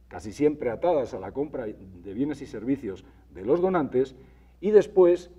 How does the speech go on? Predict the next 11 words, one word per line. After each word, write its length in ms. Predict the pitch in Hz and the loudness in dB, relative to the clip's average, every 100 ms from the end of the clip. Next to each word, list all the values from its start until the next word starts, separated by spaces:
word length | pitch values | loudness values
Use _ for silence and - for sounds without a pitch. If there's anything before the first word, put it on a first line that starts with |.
| - - | -20 -18
cuando 240 | 69 82 | -16 -4
ya 140 | 113 | -4
se 120 | 123 156 | -2 -2
endeuden, 520 | 160 160 135 143 143 - - - - | 2 4 4 2 -2 -18 -20 -20 -12
se 160 | 98 | -10
les 160 | 92 90 | -8 -10
darán 280 | 101 135 165 | -8 -4 -4
las 140 | 156 | -2
ayudas 400 | 151 175 139 110 | 0 2 0 -4
a 100 | 104 | -12
través 500 | 95 98 147 127 | -10 -2 2 2